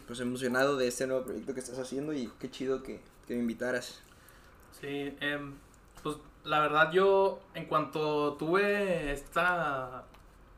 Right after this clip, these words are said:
Speaker 2: en cuanto tuve esta idea de, de, pues, de hablar con personas que, que, pues, que me interesan su trabajo y, y creo que puedo aprender de, de ellas,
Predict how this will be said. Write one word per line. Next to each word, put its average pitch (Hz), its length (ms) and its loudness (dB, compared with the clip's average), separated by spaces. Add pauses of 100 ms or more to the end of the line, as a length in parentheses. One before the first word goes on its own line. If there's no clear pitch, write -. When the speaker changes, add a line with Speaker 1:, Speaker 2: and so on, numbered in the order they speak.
(140)
Speaker 2:
en 151 80 -6
cuanto 143 300 0
tuve 151 260 2
esta 170 180 0
idea 175 380 4
de, 160 260 0 (300)
de, 131 560 -10 (420)
pues, 147 80 -10
de 147 80 0
hablar 143 300 0
con 185 160 -2
personas 147 480 0
que, 147 280 -4 (640)
que, - 80 -4
pues, 139 160 -6
que 139 100 -4
me 143 120 0
interesan 139 540 -2
su - 100 -12
trabajo 135 560 0
y, 131 360 -4 (1000)
y 151 240 -4
creo 143 180 -2
que - 80 -2
puedo 156 220 4
aprender 143 480 0
de, 160 200 2
de 143 200 -4
ellas, 160 320 -4